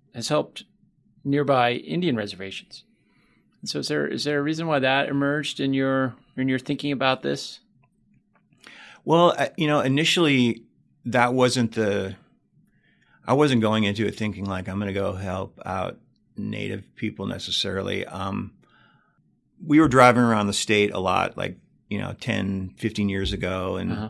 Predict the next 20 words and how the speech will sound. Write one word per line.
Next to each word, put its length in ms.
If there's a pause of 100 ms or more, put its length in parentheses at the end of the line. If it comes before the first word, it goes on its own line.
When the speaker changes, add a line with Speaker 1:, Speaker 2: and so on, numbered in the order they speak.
(180)
Speaker 2:
and, 280
uh, 320 (2500)
and 260
you, 180 (100)
I 140
would 160
just 280
see, 240
you 140
know, 180
like, 220
I 100
would 100
run 180
into 220
a 40
kid 200
and 100
say, 220
like, 400